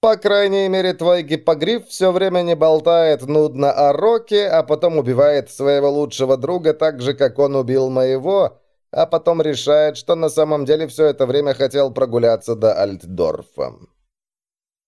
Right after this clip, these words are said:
Глаза Густава расширились, когда истребитель навис над спиной Николая.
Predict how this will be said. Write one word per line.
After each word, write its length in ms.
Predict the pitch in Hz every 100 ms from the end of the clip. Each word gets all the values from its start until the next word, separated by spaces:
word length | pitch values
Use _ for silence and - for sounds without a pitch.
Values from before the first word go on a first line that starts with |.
| _
Глаза 600 | 98 117 151 160 202 214
Густава 520 | 170 208 196 190 185
расширились, 640 | 180 170 - 180 175 139 120
когда 340 | 131 123 135
истребитель 640 | 123 127 135 156 151 135
навис 400 | 131 123 143 135
над 220 | 131 123
спиной 480 | - - 123 117 104
Николая. 680 | 98 98 101 92 73 71